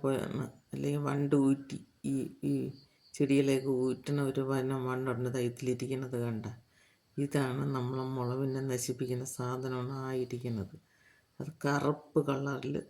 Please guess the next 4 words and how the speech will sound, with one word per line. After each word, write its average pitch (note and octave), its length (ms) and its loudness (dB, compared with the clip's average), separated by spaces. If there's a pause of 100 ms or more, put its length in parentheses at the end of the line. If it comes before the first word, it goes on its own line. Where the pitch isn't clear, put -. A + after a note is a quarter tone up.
(160)
വന്നിരിക്കും. B2 640 -4 (760)
നമ്മൾ C#3 220 2 (400)
തൊടുമ്പോഴത്തേക്ക് C#3+ 880 0 (100)
പയ്യെ D3 320 4